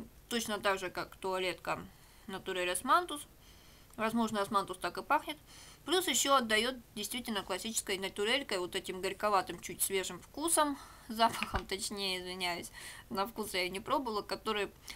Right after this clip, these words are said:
у них, вот, кстати, у Натурель есть схожесть, э, Summer White классический Мейвен, потом Light Cocaine, какая-то русская марка, я не помню,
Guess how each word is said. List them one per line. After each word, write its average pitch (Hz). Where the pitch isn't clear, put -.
у 214
них, 220
вот, -
кстати, 196
у 196
Натурель 262
есть 233
схожесть, 202
э, 185
Summer 202
White 185
классический -
Мейвен, 320
потом 202
Light 214
Cocaine, 196
какая-то 185
русская 180
марка, 302
я 254
не 247
помню, 247